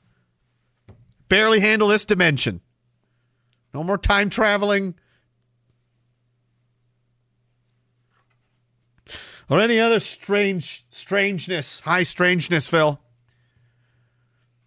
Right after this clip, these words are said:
I'm be-, I'm beginning, like, I think he might have something to do with the, uh, with the Mandela thing.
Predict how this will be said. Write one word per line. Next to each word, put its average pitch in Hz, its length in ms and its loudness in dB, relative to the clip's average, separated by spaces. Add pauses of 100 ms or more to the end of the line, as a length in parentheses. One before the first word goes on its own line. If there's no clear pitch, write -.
(440)
I'm 135 200 -2
be-, 165 140 0
I'm 175 160 0
beginning, 247 420 0
like, 202 180 0
I 208 140 2
think 254 240 -2
he 254 100 -6
might 226 220 0
have 214 100 0
something 196 320 -2
to 185 80 0
do 185 220 4
with 175 160 0
the, 156 200 2
uh, 143 180 0
with 147 100 -8
the 156 80 0
Mandela 160 520 2
thing. 185 360 0